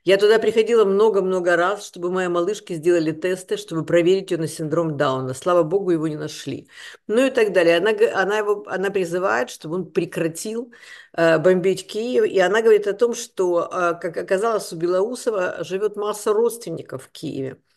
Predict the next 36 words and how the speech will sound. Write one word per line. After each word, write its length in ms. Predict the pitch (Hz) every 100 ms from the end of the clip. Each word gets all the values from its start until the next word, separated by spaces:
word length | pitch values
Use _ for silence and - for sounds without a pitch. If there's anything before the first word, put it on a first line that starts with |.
| _ _ _ -
Вот. 380 | 165 151 147 147
Она 160 | 160
говорит 300 | 190 208 202
о 40 | 196
том, 200 | 208 202
что, 480 | - - 180 165 160
э, 340 | - 165 160
бабушка 400 | 151 202 208 -
и 40 | 175
дедушка 420 | 175 190 - -
похоронены 760 | - 156 170 165 175 170 160
в 120 | 156
Киеве, 420 | - 147 135 131 131
да, 300 | 135 185 -
то 160 | 165
есть 200 | 139 -
его, 560 | - 160 139 156 151 131
да. 320 | - 175 294 - - -
Смотри, 300 | - 196 196
вот, 260 | 131 135 -
а, 400 | 160 151 147 151
м, 560 | 151 151 170 160 156 143 -
э, 300 | - 151 135
расскажите 440 | 185 - 240 226
всему 280 | 196 208 202
миру, 260 | 214 254 226
что 200 | - 165
у 40 |
министра 440 | 180 196 190 180
обороны 360 | 170 175 202 175
России 380 | 170 - 247 202
в 80 | -
Киеве 300 | 214 214 196
живет 320 | 175 160 139
двоюродный 480 | 160 185 190 175 175
брат. 440 | 165 156 -